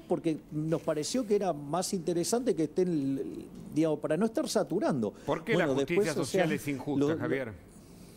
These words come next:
Speaker 1: porque implica tratar desigualmente frente a la ley a la gente y porque además para financiarlo le tenés que sacar por la fuerza a una persona el dinero para dárselo a otro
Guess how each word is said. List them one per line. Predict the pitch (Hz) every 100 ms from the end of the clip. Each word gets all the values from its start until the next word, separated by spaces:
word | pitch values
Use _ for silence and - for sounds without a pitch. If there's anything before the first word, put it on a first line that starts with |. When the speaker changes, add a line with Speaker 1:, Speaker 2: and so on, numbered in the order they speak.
| - - - - - - - - - - - - -
Speaker 1:
porque | 147 - 156
implica | 147 180 196 180
tratar | 170 151 165 170 165
desigualmente | 151 - 135 156 156 165 160
frente | - 135 139
a |
la | 135
ley | 139 165
a | 156
la | 135
gente | - 185 190
y | 156
porque | 131 127 123 127
además | 127 120 143 175 - - - - -
para | 127 123
financiarlo | - 120 123 - 175 196 202
le | 147 120
tenés | 135 143
que | 135
sacar | - 131 143
por | - 127
la | 127
fuerza | - 170 165 - 151
a | 127
una | 135 143
persona | 127 127 - 156
el | 160
dinero | 131 151 214
para | 160 131
dárselo | 156 165 160 175
a |
otro | 190 170 190